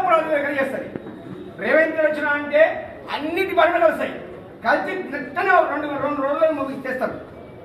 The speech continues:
ఇంత సమస్య గొప్పదేం కాదు, కానీ వాళ్ళకి ఈ సమస్య చిన్నగా అనిపిస్తుంది. మనకున్న బాధల్లో వాళ్ళు అనుభవించింటే తెలుస్తుండే. ఈ రోజు ఎంత బాధ అనిపిస్తుందో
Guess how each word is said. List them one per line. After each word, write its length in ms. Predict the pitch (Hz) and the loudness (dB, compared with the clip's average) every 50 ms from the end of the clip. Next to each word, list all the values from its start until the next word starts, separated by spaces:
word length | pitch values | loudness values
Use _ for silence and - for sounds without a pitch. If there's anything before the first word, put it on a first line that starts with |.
| - 220 | -12 -6
ఇంత 100 | 277 285 339 - | 0 0 2 2
సమస్య 240 | 269 311 320 - - 277 | 4 4 4 4 2 2
గొప్పదేం 340 | 285 320 330 311 302 - 320 320 | 2 4 4 4 4 4 4 4
కాదు, 180 | 339 339 - - - - - - - - - - 180 | 4 4 2 0 -6 -8 -10 -10 -12 -12 -8 -2 2
కానీ 420 | 180 208 277 302 285 269 269 262 254 - - - - - - - - - - | 4 4 4 4 2 0 -4 -4 -4 -6 -6 -8 -10 -14 -14 -14 -10 -4 2
వాళ్ళకి 400 | 202 233 254 269 262 254 - - - 240 | 2 4 4 4 2 0 -2 -4 -6 -6
ఈ 40 | - - 226 | -6 -4 -4
సమస్య 340 | 220 - 247 254 254 247 - - | -2 -2 -2 -2 -2 -2 -4 -6
చిన్నగా 260 | 226 220 220 220 214 220 | -6 -6 -6 -4 -4 -4
అనిపిస్తుంది. 520 | 208 208 202 - - 190 165 160 202 208 202 - - - - - - - - - 170 190 | -4 -4 -6 -8 -10 -10 -8 -2 0 0 0 0 -2 -8 -12 -14 -16 -16 -14 -8 -2 -2
మనకున్న 440 | 226 277 294 269 - 311 311 302 302 302 285 | 0 0 0 -2 -2 -2 0 0 0 2 4
బాధల్లో 420 | 277 277 277 277 285 285 285 285 277 277 269 262 | 6 6 6 4 2 0 0 -2 0 0 2 2
వాళ్ళు 220 | 269 247 247 254 247 214 214 | 2 2 2 0 0 -2 -2
అనుభవించింటే 580 | 226 240 247 247 247 - - 247 233 254 311 320 330 - 262 | -2 0 0 0 0 -2 -6 -6 0 2 2 2 2 0 -2
తెలుస్తుండే. 380 | 277 277 - 311 320 302 254 208 - - - - - - - - - - 214 | -4 -4 -2 -2 0 0 0 0 -2 -6 -10 -14 -16 -18 -18 -18 -12 -10 -6
ఈ 20 | 247 254 | 0 4
రోజు 200 | 269 294 294 294 285 - | 4 6 4 4 2 -2
ఎంత 140 | - 262 294 302 - - | 0 0 0 0 2 4
బాధ 140 | 277 277 285 285 285 | 4 4 4 2 0
అనిపిస్తుందో 340 | 277 277 269 269 269 302 | -4 -4 -4 -2 0 0